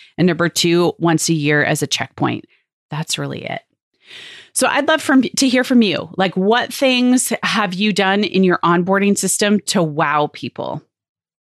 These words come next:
I'll add this last tip. We send a handwritten note in our onboarding. We get their address and we send them a handwritten note. We don't give them a big gift or anything like that. We've toyed ar-,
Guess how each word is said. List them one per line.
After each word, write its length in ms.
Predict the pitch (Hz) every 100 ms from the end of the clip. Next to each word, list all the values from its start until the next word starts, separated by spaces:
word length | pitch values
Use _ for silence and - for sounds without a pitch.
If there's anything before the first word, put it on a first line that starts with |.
| _
I'll 120 | 185 -
add 240 | 185 175
this 200 | 165 -
last 300 | 156 143 -
tip. 220 | 151 - _ _ _ _ _ _ _
We 80 | 214
send 260 | 220 226 220
a 60 |
handwritten 640 | 202 196 190 180 185 170 165
note 480 | 135 - - - - _ _ _ _ _ _ _ _ _ _ _ -
in 120 | 165
our 160 | 147
onboarding. 540 | - 139 - 131 98 165 _ _ _ _ _
We 60 | 156
get 160 | 160 156
their 120 | 147
address 720 | 147 151 175 226 311 - - _ _ _ _ -
and 100 | 175
we 100 | 180
send 220 | - 185
them 120 | 190
a 20 |
handwritten 460 | 185 190 190 185 208
note. 280 | 202 170 - _ _ - -
We 80 |
don't 220 | 220 247 220
give 220 | 226 208
them 240 | 220 220
a 200 | 220 185 - -
big 280 | 202 190 170
gift 580 | 160 175 - - - _ _ _ -
or 80 |
anything 300 | 170 185 202
like 180 | 196 196
that. 220 | - 156 -
We've 180 | 262
toyed 360 | - - 185 180
ar-, 240 | 180 175